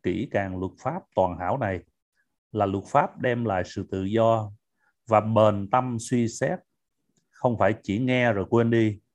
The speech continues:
nhưng thực hành luật đó, thì sẽ được phước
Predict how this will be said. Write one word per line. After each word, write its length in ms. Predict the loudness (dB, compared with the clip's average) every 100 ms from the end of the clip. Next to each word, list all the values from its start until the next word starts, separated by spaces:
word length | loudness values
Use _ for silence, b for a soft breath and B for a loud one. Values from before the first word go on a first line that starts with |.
| _
nhưng 420 | -4 -2 0 -2 -2
thực 200 | -4 -2
hành 220 | -4 -2
luật 120 | -2 4
đó, 320 | 4 2 -4 _ _ _ _ _ 0
thì 200 | 0 0
sẽ 180 | -4
được 160 | -4 -6 2
phước 180 | 2